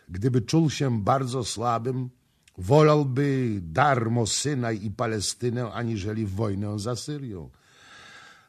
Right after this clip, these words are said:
Ale otóż to mnie zastanawia, bo nie Egipt, lecz Asyria dziś jest łatwa do pokonania.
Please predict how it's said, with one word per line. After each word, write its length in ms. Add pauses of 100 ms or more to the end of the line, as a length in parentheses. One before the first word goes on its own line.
Ale 580 (440)
otóż 600
to 180
mnie 260
zastanawia, 1040 (440)
bo 180
nie 320
Egipt, 540 (160)
lecz 300
Asyria 720
dziś 300
jest 240
łatwa 360
do 140
pokonania. 720